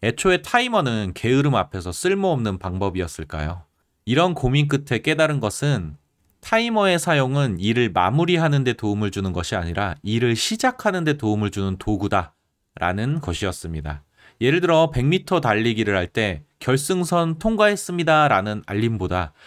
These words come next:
"자, 준비, 출발"이라는 구호가 훨씬 더 중요한데요. 출발하지 않으면 결승선을 통과할 일도 없기 때문입니다. 정해진 시간에 정해진 행동을 시작한다는 것,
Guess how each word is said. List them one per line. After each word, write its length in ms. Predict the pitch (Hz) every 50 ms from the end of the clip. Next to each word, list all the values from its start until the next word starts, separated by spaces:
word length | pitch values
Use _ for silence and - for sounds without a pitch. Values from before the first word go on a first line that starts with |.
| - - -
"자, 120 | - - 117
준비, 600 | - - 123 127 117 117 123 147 190 214 - _ _ _ _ _ _
출발"이라는 840 | - - - 226 254 233 247 220 - - - 110 107 107 104 107 101
구호가 600 | - - - 110 104 98 98 131 131 117 - - - - _ _ -
훨씬 340 | - 208 - - - 180 160
더 120 | 139 127 110
중요한데요. 800 | - - - 110 110 110 104 95 87 78 85 87 110 127 123 - - _ - - - - _ _
출발하지 640 | - - - 254 262 262 247 240 226 214 190 190
않으면 560 | 151 110 101 101 98 101 110 107 87 76 73 73 _ _ _ _
결승선을 800 | - - 104 107 - - 135 131 120 120 123 117 110 110 110 -
통과할 520 | - 190 185 175 160 156 147 139 120 107
일도 320 | 98 90 82 78 85 76
없기 300 | 78 73 - - 98 -
때문입니다. 640 | - 107 113 117 113 104 82 73 73 73 69 65 - _ _ - - _ _ _ _ -
정해진 480 | - 123 123 151 180 185 175 190 185
시간에 380 | 165 - 165 165 165 160 156 151
정해진 500 | 147 - 110 107 123 127 123 131 131 135
행동을 420 | 135 131 127 127 127 127 123 123
시작한다는 800 | 120 - - 170 196 196 190 - - 170 143 127 123 110 101 92 85
것, 160 | 87 82